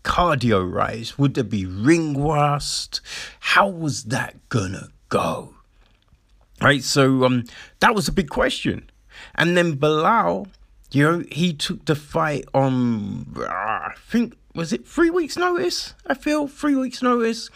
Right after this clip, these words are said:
And in that first fight, you know, he, he'd taken a lot of sh-, calf kicks. So his ankle was kind of fucked. So it's just like, ooh,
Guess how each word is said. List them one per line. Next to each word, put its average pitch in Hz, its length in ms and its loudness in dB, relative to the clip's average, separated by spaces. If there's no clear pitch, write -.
And 196 120 6
in 214 180 4
that 190 180 2
first 185 420 4
fight, 185 460 0
you 147 100 0
know, 147 320 2
he, 151 260 -2
he'd 139 320 -4
taken 143 680 0
a - 80 -2
lot 302 240 6
of - 80 -6
sh-, - 320 -2
calf 269 380 2
kicks. - 640 -2
So 175 340 0
his 175 260 0
ankle 208 340 0
was 170 100 0
kind 185 260 -2
of 151 60 -8
fucked. 202 720 0
So 185 220 4
it's 185 160 2
just 185 220 0
like, 175 240 0
ooh, 131 260 0